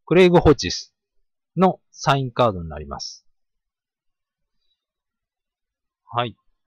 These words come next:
エイチエーエス様、こちらです。で、オージーアイ様がこちらです。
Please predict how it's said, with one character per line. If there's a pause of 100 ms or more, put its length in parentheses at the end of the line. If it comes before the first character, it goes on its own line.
(320)
エ
イ
チ
エ
ー
エ
ス
様、 (600)
こ
ち
ら
で
す。 (460)
で、
オ
ー
ジ
ー
ア
イ
様
が
こ
ち
ら
で
す。